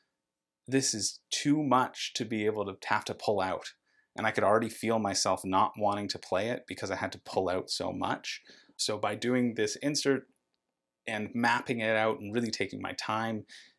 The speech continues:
to figure out what I wanted from it and what I wanted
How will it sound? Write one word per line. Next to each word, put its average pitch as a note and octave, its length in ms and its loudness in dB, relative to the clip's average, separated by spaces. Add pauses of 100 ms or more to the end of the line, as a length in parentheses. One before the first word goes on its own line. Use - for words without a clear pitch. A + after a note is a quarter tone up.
(100)
to G2 100 0
figure G#2 380 0
out F2+ 120 2
what F#2 120 0
I E2 80 0
wanted G#2+ 560 -2
from B2 320 -2
it D#3 260 -4 (400)
and G2 420 -4 (140)
what G2+ 140 0
I F#2+ 80 2
wanted F#2+ 640 -2